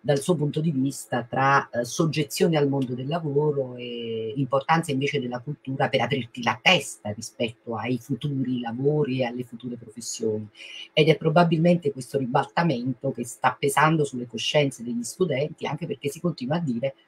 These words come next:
sempre nella narrazione complessiva, che non sanno,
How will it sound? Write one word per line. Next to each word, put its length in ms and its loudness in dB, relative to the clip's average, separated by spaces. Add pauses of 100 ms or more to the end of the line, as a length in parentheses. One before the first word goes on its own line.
(280)
sempre 420 0
nella 240 -2
narrazione 720 -2
complessiva, 640 -2
che 100 -6
non 220 -2
sanno, 640 -4